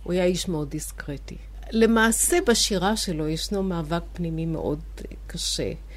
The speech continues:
יש לו האודה המפורסמת לוולט ויטמן, ששם הוא בעצם עושה אידיאליזציה של ההומוסקסואל,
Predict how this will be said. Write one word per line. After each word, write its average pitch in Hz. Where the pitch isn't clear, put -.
יש 170
לו 185
האודה 175
המפורסמת 156
לוולט 156
ויטמן, 135
ששם 240
הוא 254
בעצם 202
עושה 160
אידיאליזציה 156
של 160
ההומוסקסואל, 170